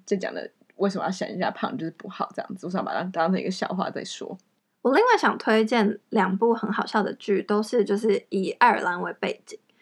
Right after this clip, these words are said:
Speaker 2: 然后一部就是叫做《北爱少女》，然后另一部是叫《少年犯》，然后他们在讲的都是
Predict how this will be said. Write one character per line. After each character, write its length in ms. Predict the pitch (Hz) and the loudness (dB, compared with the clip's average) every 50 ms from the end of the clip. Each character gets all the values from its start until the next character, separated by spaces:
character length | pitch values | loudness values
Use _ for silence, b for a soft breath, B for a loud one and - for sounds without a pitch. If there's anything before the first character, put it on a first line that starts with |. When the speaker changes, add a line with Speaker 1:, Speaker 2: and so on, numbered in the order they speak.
| b b b b b | b b b b b
Speaker 2:
然 160 | - 202 202 | 0 2 2
后 240 | 220 262 254 254 254 - | 4 6 4 4 4 4
一 80 | - 240 | 2 2
部 160 | 233 359 359 | 4 4 4
就 160 | - 262 247 | 4 2 0
是 160 | 262 269 247 220 | 2 4 2 2
叫 200 | 220 - 240 220 | 2 2 2 4
做 120 | 214 226 214 - | 4 4 2 2
《北 180 | - 208 202 | 0 0 0
爱 260 | - - 208 208 202 | 2 4 4 4 4
少 320 | 208 - - 202 202 - 196 | 2 0 -2 -2 -2 -2 -4
女》， 100 | 190 - - _ _ _ _ | -10 -14 -16 _ _ _ _
然 120 | - 196 190 | -2 0 2
后 100 | 214 226 | 4 4
另 180 | 240 233 208 202 | 4 4 4 4
一 20 | |
部 220 | 208 214 208 208 214 | 4 2 2 2 0
是 260 | - - 220 208 196 | 0 2 2 2 2
叫 220 | - 202 190 208 208 | 2 0 0 0 -2
《少 320 | - - - 277 214 202 | -4 -2 0 2 2 2
年 140 | - - - - 220 - _ | 0 -4 -8 -10 -14 -6 _
犯》， 100 | - - - - _ b b b b b b - | -2 -2 -2 -4 _ b b b b b b 2
然 100 | 226 247 | 4 4
后 60 | 320 | 4
他 80 | 330 359 | 4 2
们 100 | 339 233 | 2 4
在 120 | 269 302 | 2 2
讲 180 | - 233 - - | 2 0 -2 -2
的 80 | - | 0
都 160 | 233 214 220 | 0 0 0
是 320 | 247 - 269 247 220 208 | 0 0 2 2 4 2